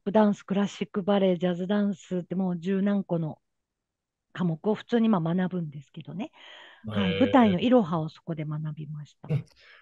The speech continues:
Speaker 2: なるほど。
Speaker 1: うん、うん、うん。うん、うん。
Speaker 2: で、そこで劇団四季の、
Speaker 1: うん。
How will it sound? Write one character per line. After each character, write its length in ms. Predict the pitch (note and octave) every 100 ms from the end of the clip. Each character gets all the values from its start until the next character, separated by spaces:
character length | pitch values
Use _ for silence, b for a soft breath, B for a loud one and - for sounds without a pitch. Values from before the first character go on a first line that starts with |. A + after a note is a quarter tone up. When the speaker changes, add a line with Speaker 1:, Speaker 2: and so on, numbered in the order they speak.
| b b
Speaker 2:
な 160 | A3 A#3+
る 80 | F3+
ほ 120 | G#3
ど。 100 | G3+
Speaker 1:
う 40 |
ん、 20 | F#3+
う 40 |
ん、 20 |
う 40 | E3+
ん。 60 | - _
う 60 | G3
ん、 40 | G#3+ G3 D#3+
う 20 | F3+
ん。 40 |
Speaker 2:
で、 60 | F#3+
そ 140 | F#3
こ 120 | F#3+
で 320 | G3+ G3 - - -
劇 300 | C#4+ C3 C3+
団 160 | C#3
四 100 | C3+
季 80 | -
の、 280 | C3 D3+
Speaker 1:
う 20 |
ん。 40 | G#2